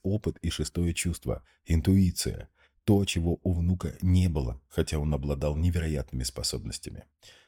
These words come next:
Теперь главное – не допустить разгрома флотов Кипдига. Оставив раздумья в прошлом, скомандовал старт и, набрав скорость, флоты ушли в прыжок. Находясь в портале, экипажи времени зря не теряли,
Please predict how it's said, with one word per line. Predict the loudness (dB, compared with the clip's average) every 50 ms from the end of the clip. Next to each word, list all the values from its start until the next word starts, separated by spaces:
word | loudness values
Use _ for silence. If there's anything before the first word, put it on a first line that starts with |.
| _ _
Теперь | -4 -4 2 4 4 4 4
главное – | 4 4 4 4 4 2 2 -2 -2 -2 -4 -8 -12 _ _
не | 2 4 4
допустить | 4 4 0 -2 -2 -2 -4 -4 -2 -2 -2 0 0
разгрома | 0 0 0 0 0 0 0 0 0 0
флотов | -2 -2 -2 -2 -2 -2 -4 -8 -6
Кипдига. | -4 -4 -4 -4 -4 -6 -6 -6 -8 -10 -10 -12 -16 _ _ _ _
Оставив | _ -2 -2 -2 0 0 0 2 2 0 0 0
раздумья | -2 -2 -2 0 0 0 2 2 0 0
в | -2 -4
прошлом, | -2 0 0 0 2 2 2 2 2 0 _ _ _ _ _ _
скомандовал | -16 -4 0 2 4 4 4 2 2 0 -2 -2 -2
старт | -2 -2 0 2 2 2 0 -6 -12 _ _ _ _ _
и, | -2 2
набрав | 2 4 4 4 2 2 0 0
скорость, | -2 0 2 2 2 2 0 -4 -6
флоты | -6 -4 -2 -2 -2 -2 -4
ушли | -4 -4 -6 -6 -8
в | -8 -6
прыжок. | -6 -6 -4 -4 -6 -8 -10 -14 _ _ _ _ _ _ _ _ _ _ _ _
Находясь | 0 2 2 4 4 2 2 2 2 0
в | 0
портале, | 0 0 0 0 0 0 0 2 0 0
экипажи | -2 -4 -2 0 0 0 2 0 0
времени | 0 0 0 0 0 0 0 0 -2
зря | -2 -2 -2 -2 -2
не | -2 -4
теряли, | -4 -4 -4 -2 -2 -2 -2 -2 0 0 0 0